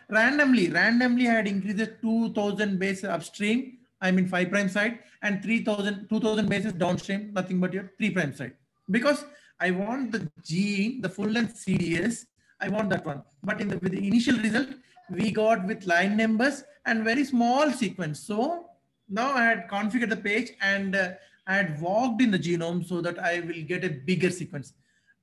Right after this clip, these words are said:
Jayashree, please copy the entire sequence. Please go a little bit top. Not from the sorghum, don't copy from sorghum. The next line onwards. Yeah, that to end of the page, please copy that one.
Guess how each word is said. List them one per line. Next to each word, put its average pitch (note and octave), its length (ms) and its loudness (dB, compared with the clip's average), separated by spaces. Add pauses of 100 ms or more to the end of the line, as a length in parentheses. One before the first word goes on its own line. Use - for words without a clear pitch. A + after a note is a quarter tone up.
Jayashree, A3+ 680 -2
please C#4 300 -2
copy A3+ 240 0
the A3 180 -2
entire G3+ 220 0
sequence. G#3+ 560 -6 (400)
Please G#3+ 160 -4
go F#3 140 -2
a - 20 -2
little F#3+ 240 -2
bit F#3 160 -4
top. A3 340 -6 (800)
Not A#3+ 260 -2
from B3 140 -2
the A#3+ 60 -2
sorghum, A3 380 0
don't A3 200 0
copy A3 220 0
from G#3+ 180 -4
sorghum. G#3 340 -4 (220)
The F#3+ 80 -2
next G3 220 -2
line G#3+ 120 2
onwards. G#3+ 380 -2 (720)
Yeah, F#3+ 220 0 (680)
that G#3 320 -2
to C4 300 2
end A3+ 160 4
of A3+ 100 2
the - 60 2
page, A#3+ 500 -2
please A#3+ 160 -2
copy A3+ 240 0
that A3 160 -2
one. D4 220 -6